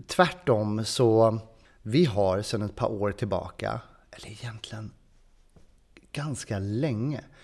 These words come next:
som sagt, vi är fem trollkarlar som sitter här nere. Vi är väl en fyrtio, femtio som, som trollar professionellt i Sverige. Jag känner allihopa mer eller mindre väl. Eh,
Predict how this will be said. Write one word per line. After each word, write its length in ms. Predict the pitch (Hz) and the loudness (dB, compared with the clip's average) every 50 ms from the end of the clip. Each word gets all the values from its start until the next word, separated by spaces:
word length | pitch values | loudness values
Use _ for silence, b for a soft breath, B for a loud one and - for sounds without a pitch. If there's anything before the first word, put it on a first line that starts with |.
| b b b b b | b b b b b
som 180 | - - 143 | -6 -4 -2
sagt, 200 | - 110 95 92 | -2 -2 -2 0
vi 100 | 117 127 | 2 0
är 40 | 139 | 2
fem 200 | - 180 170 175 | 2 2 2 2
trollkarlar 420 | - - 131 110 98 107 95 98 | 4 2 2 2 2 2 0 0
som 160 | - - 110 98 | 0 -2 -4 -2
sitter 260 | - 110 - - 104 | -2 -2 -2 -2 -2
här 160 | 92 104 98 | -2 -2 -2
nere. 360 | 95 95 90 87 92 107 120 | -2 -2 -2 0 0 0 0
Vi 200 | 120 120 123 127 | 0 0 2 2
är 40 | 131 | 2
väl 120 | 123 127 | 0 0
en 80 | 127 120 | 0 0
fyrtio, 340 | - - 127 - - - 120 | 0 -2 -4 -2 -2 -4 -2
femtio 420 | - 131 113 101 92 - - 101 | 0 0 -2 -2 -2 -4 -4 -4
som, 320 | - - 110 98 98 104 110 110 | -2 -2 -2 -2 -2 -4 -6 -8
som 180 | - - 107 98 | -6 -4 -4 -2
trollar 280 | - 120 110 98 101 | 0 0 0 0 0
professionellt 580 | 98 - 117 110 - - 120 117 120 120 117 - | -2 -2 -4 -6 -4 -2 -2 0 0 0 -2 -4
i 40 | - | -6
Sverige. 500 | - - 107 98 92 92 104 110 - 120 | -8 -4 -4 -4 -2 -2 -2 0 0 0
Jag 120 | 110 98 | 0 0
känner 280 | - - 107 104 101 104 | 0 -2 -2 -2 0 0
allihopa 600 | - - 110 101 101 92 98 92 - - 101 104 | 0 2 2 0 0 -2 -2 -4 -2 0 0 0
mer 220 | 107 107 101 98 95 | 2 2 2 2 2
eller 160 | 98 98 95 | 0 0 -2
mindre 240 | 95 92 87 90 87 | -2 -2 -2 -2 -4
väl. 320 | 87 87 95 110 135 156 - B B B B B B B B B B B B B _ - | -4 -4 -4 -6 -6 -8 -12 B B B B B B B B B B B B B _ 0
Eh, 720 | 113 113 110 107 107 107 107 110 110 110 110 110 110 107 | 2 2 4 4 4 4 4 4 2 2 2 2 0 0